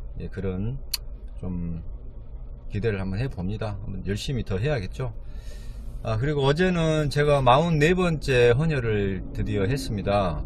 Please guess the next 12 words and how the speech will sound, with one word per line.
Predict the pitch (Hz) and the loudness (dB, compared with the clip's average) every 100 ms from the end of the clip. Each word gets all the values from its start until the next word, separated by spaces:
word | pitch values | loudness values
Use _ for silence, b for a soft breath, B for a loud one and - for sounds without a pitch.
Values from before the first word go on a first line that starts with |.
| - | -4
그래서 | 104 104 | -4 0
올해 | 101 139 160 147 | 2 6 8 8
안에는 | 127 139 135 123 | 6 4 0 0
오십 | 120 151 147 - | 0 -2 -4 -4
회는 | 123 113 | -2 -2
좀 | 123 107 | -2 -2
어려울 | 101 120 120 | -2 -2 -4
것 | 95 | -6
같고, | 92 - 160 87 - B B B B - - | -6 -2 -2 -2 -6 B B B B -10 -6
어, | 95 98 95 101 | -4 -2 -2 0
내-, | 127 127 123 123 120 | 0 0 0 -2 -4
아니, | 101 101 | -4 -4